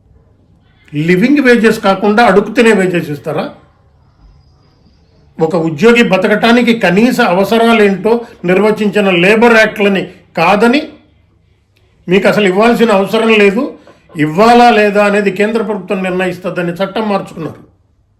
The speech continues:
ఇంకా కడుపు మంట తీరలేదా?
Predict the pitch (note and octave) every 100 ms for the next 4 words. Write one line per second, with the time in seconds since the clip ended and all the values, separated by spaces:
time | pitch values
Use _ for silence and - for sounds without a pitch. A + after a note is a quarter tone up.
0 | _ _ _ _ _ _ _ _ _ _
1 | _ _ - F#3+ B3+ B3 A3+ G3 G3 F3+
2 | D#3 F3+ E3 D3 C3+ D#3